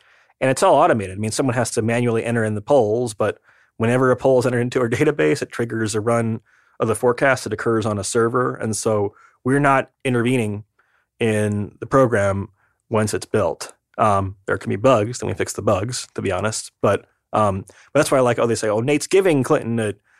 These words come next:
eighty percent chance now in Pennsylvania." It's like, not really. I mean, it's like a computer program that my colleagues and I designed has given her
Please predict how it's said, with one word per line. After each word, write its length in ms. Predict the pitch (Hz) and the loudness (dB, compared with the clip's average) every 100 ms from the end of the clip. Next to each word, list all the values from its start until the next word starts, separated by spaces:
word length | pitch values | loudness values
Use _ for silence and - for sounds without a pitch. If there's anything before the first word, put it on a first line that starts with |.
| _ _ | _ _
eighty 200 | 143 156 | 0 2
percent 280 | 151 156 147 | 2 0 2
chance 300 | 196 220 - | 0 0 0
now 320 | 120 113 110 | 2 2 0
in 80 | 110 | 0
Pennsylvania." 500 | 127 117 113 123 120 | -2 -2 0 0 0
It's 120 | 107 | -2
like, 160 | 127 196 | -4 -2
not 180 | 220 | -2
really. 300 | 156 110 104 120 | 0 0 -2 -2
I 40 | |
mean, 160 | 120 120 | -2 -2
it's 160 | 117 | 0
like 140 | 131 123 | -2 0
a 100 | 113 | -2
computer 340 | - 110 170 | -2 -2 0
program 640 | 151 123 113 113 107 104 - _ _ _ _ | 2 0 2 -2 -2 -6 -10 _ _ _ _
that 140 | 120 | -2
my 80 | 104 | 0
colleagues 340 | 107 117 117 | 0 0 0
and 80 | 117 | -2
I 120 | 110 | -2
designed 500 | 104 104 120 117 113 | -2 0 0 0 -2
has 80 | 107 | -4
given 240 | - 107 104 | -4 -4 -4
her 340 | 104 98 90 | -4 -6 -8